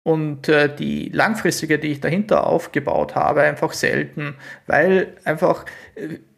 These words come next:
die einzelnen Fachbereiche gar nicht das ganze Wissen haben. Na, wenn man dann von Stakeholder-Management, äh, redet, äh, und wem muss ich informieren und, ähm, äh, wer ist accountable et cetera, das ganze, äh, Raki, äh, äh, Zeug,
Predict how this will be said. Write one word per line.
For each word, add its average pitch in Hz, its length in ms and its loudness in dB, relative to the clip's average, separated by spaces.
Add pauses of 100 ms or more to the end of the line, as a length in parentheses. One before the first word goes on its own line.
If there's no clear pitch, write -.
(140)
die 165 280 2
einzelnen 156 560 -2
Fachbereiche 156 760 0
gar 143 140 2
nicht 147 220 -4
das - 100 -12
ganze 151 500 -6
Wissen - 340 -2
haben. - 380 -8 (200)
Na, 160 200 -6
wenn 151 100 -2
man 147 100 0
dann 143 100 0
von 147 160 -6
Stakeholder-Management, 165 1120 0
äh, 175 40 4
redet, 165 680 4 (440)
äh, 151 300 6
und 151 380 -2
wem 151 140 0
muss 156 180 -2
ich 147 100 -12
informieren 160 600 0
und, 143 200 -2
ähm, 147 380 0
äh, 151 320 -4
wer 156 140 2
ist - 100 -2
accountable 175 500 0
et 156 120 0
cetera, 165 340 2
das 147 160 -2
ganze, 147 320 -4 (480)
äh, 147 120 0
Raki, 180 540 2
äh, 165 340 0 (200)
äh, 160 320 0
Zeug, 156 400 0